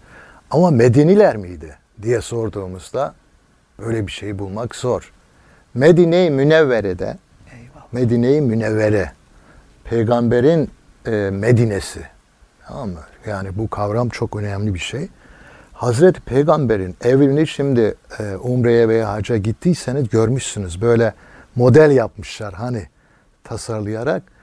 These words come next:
Speaker 1: Çok mütevazi bir şey.
Speaker 2: Kesinlikle.
Speaker 1: Değil mi? Zaten Hazreti Peygamber'e ziyarete gelenler bazıları nerede bu yani Mu-, Muhammed nerede? Büyük sarayı vardır
Speaker 2: Sarayı
Speaker 1: vesaire
Speaker 2: nerede değil
Speaker 1: düşünüyor.
Speaker 2: mi?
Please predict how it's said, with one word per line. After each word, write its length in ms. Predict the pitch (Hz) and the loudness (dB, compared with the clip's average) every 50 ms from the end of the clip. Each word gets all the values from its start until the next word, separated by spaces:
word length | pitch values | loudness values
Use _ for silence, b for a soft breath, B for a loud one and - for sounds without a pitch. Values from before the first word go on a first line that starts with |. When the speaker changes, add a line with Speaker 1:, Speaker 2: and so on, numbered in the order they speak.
| b b b - | b b b -8
Speaker 1:
Çok 300 | - - 214 202 - 156 | 0 2 2 2 2 -2
mütevazi 640 | 165 170 - - 156 139 131 123 120 113 135 123 | -6 -4 -4 -2 -2 0 0 0 -2 -4 -6 -8
bir 40 | 113 | -8
şey. 300 | - - - - 101 90 - - - | -10 -12 -12 -14 -16 -18 -20 -20 -20
Speaker 2:
Kesinlikle. 640 | - 131 127 - - 123 117 107 104 - - 139 | -16 -16 -16 -12 -12 -10 -10 -10 -12 -16 -8 -2
Speaker 1:
Değil 160 | 175 196 208 175 | 0 2 2 0
mi? 160 | 117 98 87 - _ b b b b b b b b b b b b b _ - | 0 -4 -10 -14 _ b b b b b b b b b b b b b _ -12
Zaten 440 | 113 101 - 147 156 160 - 131 120 | -8 -2 2 4 4 4 4 0 -4
Hazreti 340 | 117 120 127 117 131 165 151 - | -4 -4 -2 2 2 2 2 2
Peygamber'e 640 | - 135 135 123 131 131 131 123 127 127 127 120 107 | 2 2 2 2 2 2 2 2 2 2 2 2 0
ziyarete 460 | - - 127 123 127 127 - - 143 | 2 2 2 4 4 2 2 2 2
gelenler 500 | 127 117 120 117 120 127 143 156 135 113 | 2 2 2 2 0 0 0 0 2 2
bazıları 480 | 120 127 131 127 101 127 127 131 127 123 | 4 4 4 2 2 0 0 0 2 2
nerede 380 | 127 139 143 127 120 117 104 | 2 2 2 2 0 0 0
bu 240 | 101 104 101 92 - - 107 - | 0 -2 -2 -4 -6 -12 -12 -8
yani 300 | 107 107 101 98 98 95 98 95 87 90 107 104 | -8 -6 -6 -8 -8 -10 -12 -12 -12 -10 -10 -10
Mu-, 140 | 101 104 98 | -10 -8 -8
Muhammed 540 | 110 110 110 98 113 110 107 107 107 98 - - - - | -6 -6 -2 -2 0 0 0 0 -2 -4 -8 -12 -10 -6
nerede? 380 | 113 120 120 120 110 95 104 92 85 80 - | -4 -2 -2 -2 -2 -4 -4 -6 -8 -10 -10
Büyük 280 | 101 98 110 110 107 101 | -8 -4 -2 -2 -2 -2
sarayı 460 | - - 104 104 101 110 117 117 113 | -4 -4 -4 -2 0 2 2 2 2
vardır 280 | 113 107 101 98 98 | 2 0 0 -2 0
Speaker 2:
Sarayı 300 | 98 151 139 143 143 147 | 2 4 6 6 6 6
Speaker 1:
vesaire 160 | 147 143 147 139 | 6 6 6 6
Speaker 2:
nerede 180 | 139 143 135 | 6 6 4
değil 260 | 135 131 131 143 160 | 4 2 2 2 2
Speaker 1:
düşünüyor. 220 | 165 156 - 135 123 | 4 2 2 0 -2
Speaker 2:
mi? 120 | - - | -4 -8